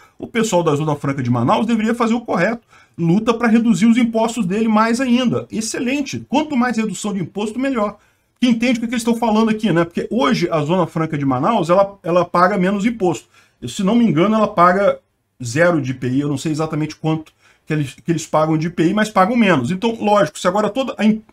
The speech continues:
toda a indústria em todo o Brasil teve uma redução, entendeu que eles tão, a jogada que eles tão falando aqui, né? Como no Brasil todo reduziu o I P I, então agora a vantagem da Zona Franca não é tão grande quanto era antes.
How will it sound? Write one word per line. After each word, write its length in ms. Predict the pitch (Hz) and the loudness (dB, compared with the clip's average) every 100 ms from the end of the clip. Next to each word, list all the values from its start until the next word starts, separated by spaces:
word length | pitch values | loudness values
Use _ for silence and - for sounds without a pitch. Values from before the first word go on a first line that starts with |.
| _ _ _ | _ _ _
toda 160 | 208 240 | -2 2
a 40 | |
indústria 520 | 214 190 170 - 113 - - - | 2 0 -4 -6 -10 -10 -20 -6
em 80 | 170 | 0
todo 220 | 226 226 | 4 4
o 20 | |
Brasil 340 | 196 175 143 | 6 4 4
teve 200 | 156 170 | 2 0
uma 120 | 160 175 | 2 2
redução, 540 | 185 190 - 262 226 | 2 0 2 2 2
entendeu 300 | 160 185 196 | 0 0 0
que 60 | 208 | 0
eles 80 | 190 | -2
tão, 120 | 208 | -4
a 60 | 160 | -2
jogada 280 | 185 175 | 2 2
que 80 | - | 0
eles 60 | 175 | -6
tão 120 | 190 | -4
falando 280 | 202 180 214 | -2 -2 -2
aqui, 220 | 214 143 | -2 -2
né? 160 | 147 - - - _ | -2 -4 -10 -20 _
Como 260 | 226 240 233 | 2 2 2
no 120 | 240 | 2
Brasil 360 | 262 247 220 285 | 4 6 4 2
todo 260 | - 226 196 | 4 4 6
reduziu 380 | 190 190 147 185 | 4 2 0 0
o 40 | |
I 60 | 170 | 0
P 160 | 175 | 2
I, 140 | 160 180 | 2 0
então 200 | - 226 | 2 2
agora 380 | 208 226 233 - | 4 4 2 2
a 60 | 185 | 0
vantagem 640 | 208 226 220 220 220 214 | 2 2 4 4 4 2
da 120 | 208 | 2
Zona 240 | 185 202 190 | 0 0 0
Franca 360 | - 196 208 | 0 -2 0
não 160 | 208 202 | 0 0
é 80 | 214 | 0
tão 200 | 214 202 | 0 0
grande 300 | 175 202 180 | 0 0 -2
quanto 260 | 196 196 | -6 -2
era 220 | 175 185 185 | 0 2 0
antes. 400 | 175 160 - | -2 -4 -10